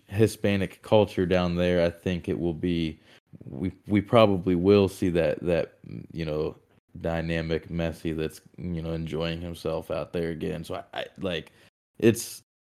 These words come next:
I, I'm excited for the rest of this season. It's gonna be, and, uh, you know, Miami is, is, can easily rebound from their position where they're in and still make the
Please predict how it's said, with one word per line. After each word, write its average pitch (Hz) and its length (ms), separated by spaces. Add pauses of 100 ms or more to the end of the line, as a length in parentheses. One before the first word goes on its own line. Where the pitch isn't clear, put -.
I, 107 240
I'm 131 160
excited 76 440
for - 120
the 67 60
rest 69 280
of - 80
this - 100
season. - 320
It's 76 140
gonna 85 180
be, 80 280 (340)
and, 82 260
uh, 78 380
you 85 80
know, 82 100
Miami 95 560
is, 80 400 (160)
is, 82 480 (1080)
can 92 160
easily 92 400
rebound 82 600
from - 140
their 80 140
position 82 480
where 80 100
they're 80 140
in 78 260
and 76 140
still 85 240
make 78 280
the 78 280